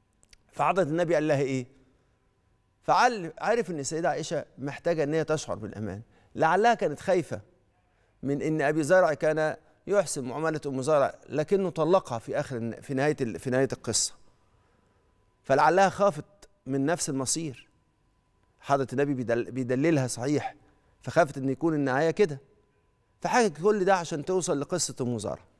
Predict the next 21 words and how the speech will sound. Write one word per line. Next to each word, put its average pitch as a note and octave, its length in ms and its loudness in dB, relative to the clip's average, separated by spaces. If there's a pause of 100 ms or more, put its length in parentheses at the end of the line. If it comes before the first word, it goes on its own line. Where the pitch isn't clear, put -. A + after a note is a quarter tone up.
(180)
ده F#3+ 480 4
تقديري D3+ 640 0
وفهمي. A2+ 360 -2 (1080)
فما G#3+ 220 4
كان A#3 220 4
من F#3 100 0
حضرة D#3 320 -2
النبي D#3+ 300 0
إلا E3 160 2
قال C3+ 140 2
لها D3 180 2
العبارة B2 400 2
دي G#2+ 220 -6
عشان B2 300 -2
يطمنها. A2+ 460 -2 (500)
فقال F3 220 4
لها: G3 240 6 (360)
"كنت G#3+ 380 0 (320)
لك F3 380 2 (200)
كأبي D#3+ 440 2 (300)
زرع D3+ 420 2